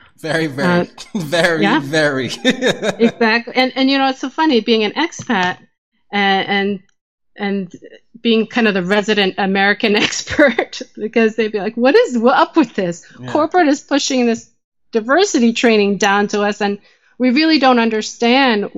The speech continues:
Speaker 2: what the big deal is all about." Because, you know, I think we in America don't do a good enough job of explaining <laughs> ourselves to, to,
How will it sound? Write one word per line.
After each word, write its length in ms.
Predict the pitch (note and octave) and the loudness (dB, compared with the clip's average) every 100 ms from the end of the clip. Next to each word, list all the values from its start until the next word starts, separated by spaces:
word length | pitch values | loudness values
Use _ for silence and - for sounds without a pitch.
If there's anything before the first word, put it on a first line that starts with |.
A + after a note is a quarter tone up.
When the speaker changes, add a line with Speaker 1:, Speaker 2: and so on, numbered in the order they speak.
| - | -8
Speaker 2:
what 240 | G#3 G3 | -4 -4
the 80 | G#3+ | -2
big 220 | G3 F#3+ | -4 -4
deal 300 | G3+ A#3+ B3+ | 2 4 4
is 160 | G#3 F3 | 2 0
all 160 | F3+ | 0
about." 360 | E3+ D#3+ - - | 0 -2 -2 -4
Because, 400 | G3 G#3 G3+ - _ _ _ _ _ _ _ _ _ | -6 -4 -6 -10 _ _ _ _ _ _ _ _ _
you 120 | A#3 | 0
know, 120 | A3 G#3+ | 2 2
I 160 | G#3+ A3 | 0 0
think 240 | A#3+ A#3 - _ _ | 0 0 -6 _ _
we 320 | C4 G3+ A3+ | -6 0 2
in 80 | A3+ | 2
America 420 | G#3 G#3 A3 G3+ | 4 2 2 -2
don't 280 | F3+ F3+ E3+ _ - | -4 -4 -6 _ -14
do 120 | - F#3 | -6 -4
a 80 | |
good 180 | F3 F#3 | -2 0
enough 260 | F3+ F3+ - | 2 0 0
job 280 | F3+ F3 F3+ | 0 2 2
of 120 | F3 | 2
explaining 540 | E3+ - F#3 F3 F#3 | -2 -2 0 4 4
<laughs> 60 | G#3 | 4
ourselves 800 | C4+ - F#3 F#3+ E3 - - - | 2 0 -2 -2 -4 -6 -6 0
to, 340 | A#3+ - C#4 | 0 2 -2
to, 240 | - C4+ | -2 -8